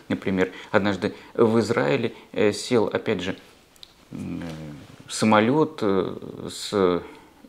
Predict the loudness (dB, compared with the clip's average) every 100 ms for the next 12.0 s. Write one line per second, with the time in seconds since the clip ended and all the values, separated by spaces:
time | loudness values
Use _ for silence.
0 | -8 2 4 4 2 0 -2 -2 -6 -8
1 | -6 -4 -2 -2 -6 -8 -10 -6 -6 -4
2 | -2 -2 -4 -14 -20 -20 _ -2 2 2
3 | 0 -6 -20 _ 0 4 6 6 4 -2
4 | -2 -10 _ 4 6 2 -8 -10 -18 -18
5 | -4 -2 -2 -6 -4 -4 0 0 0 -10
6 | -16 -14 -10 -10 -12 -20 -14 -2 0 4
7 | 2 0 -6 -8 -16 -20 -20 -20 _ _
8 | _ _ -20 -2 2 2 2 -6 -20 -20
9 | -20 -20 -14 -12 -12 -14 -4 4 4 4
10 | -2 -2 -4 -2 -2 0 -2 0 0 -2
11 | -6 -6 -8 -2 2 2 2 -2 -2